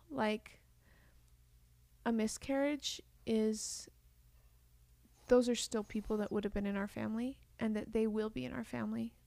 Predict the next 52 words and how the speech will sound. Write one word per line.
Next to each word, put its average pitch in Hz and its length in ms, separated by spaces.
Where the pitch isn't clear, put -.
when 233 180
we 226 160
go 233 440
to 247 100
heaven. 220 340
I 233 100
think 233 180
they're 220 120
still, 214 500
I 226 100
think 254 220
we're 262 80
gonna 269 160
have 269 180
twins. 302 340
And 226 240
I 233 380
felt - 520
strongly 254 480
like 247 240
they 214 100
were 208 140
little 220 320
girl 208 380
twins. 220 640
And 233 160
I 226 120
think 240 340
that 226 280
this 247 200
is 247 100
a 254 60
very 214 260
special 202 400
thing 240 240
for 277 140
me 285 80
to 294 80
share 294 220
with 302 140
you 302 80
guys, 302 280
so - 180
I 214 100
don't 233 100
wanna - 140
hear 226 140
anything - 260
bad - 200
about - 220
it. - 200
<laughs> 381 540